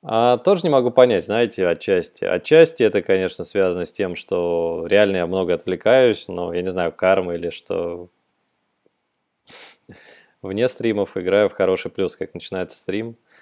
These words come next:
начинается какая-то ерундистика. Ну, как бы тоже, когда постоянно не попадаешь, тоже тяжело. Вот.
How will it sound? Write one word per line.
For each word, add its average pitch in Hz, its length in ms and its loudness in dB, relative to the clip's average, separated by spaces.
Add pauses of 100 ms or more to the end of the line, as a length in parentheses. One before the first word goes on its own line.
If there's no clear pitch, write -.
(300)
начинается 101 380 -8
какая-то 95 260 -2
ерундистика. 90 580 -6
Ну, 120 180 -10 (140)
как 101 200 -8
бы 95 120 -6
тоже, 90 320 -2
когда 82 200 -10
постоянно 87 340 -8
не 82 60 -14
попадаешь, 90 440 -8
тоже 82 220 -8
тяжело. 85 460 -14 (120)
Вот. 110 420 4